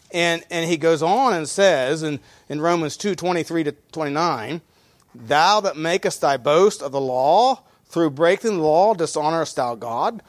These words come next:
For the name of God is blasphemed among the Gentiles through you, as it is written, For circumcision verily profiteth, if thou keep the law. But if thou be a breaker of the law, thy circumcision is made uncircumcision.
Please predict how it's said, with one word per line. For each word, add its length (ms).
For 120
the 40
name 200
of 120
God 200
is 120
blasphemed 600
among 200
the 80
Gentiles 560
through 180
you, 300
as 260
it 80
is 100
written, 380
For 100
circumcision 760
verily 360
profiteth, 680
if 140
thou 160
keep 260
the 80
law. 300
But 160
if 80
thou 180
be 140
a 40
breaker 360
of 80
the 80
law, 260
thy 140
circumcision 540
is 100
made 160
uncircumcision. 840